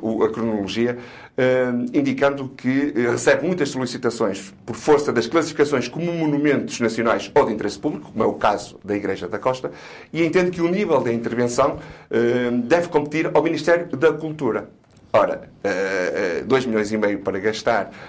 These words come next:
no investimento de uma, de uma recuperação, eh, por parte do Ministério da Cultura, eh, não é, assim, propriamente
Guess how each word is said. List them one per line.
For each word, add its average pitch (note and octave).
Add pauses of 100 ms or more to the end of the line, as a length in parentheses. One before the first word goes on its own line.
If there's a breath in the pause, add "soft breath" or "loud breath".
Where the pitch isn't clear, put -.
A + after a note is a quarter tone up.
(120)
no A#2
investimento G#2+
de F#2
uma, G2+ (760)
de G#2
uma G2+
recuperação, A2 (340 loud breath)
eh, -
por G#2
parte G#2+
do -
Ministério G#2+
da -
Cultura, A#2 (260 loud breath)
eh, A2
não A2+
é, A2
assim, G2+
propriamente G#2+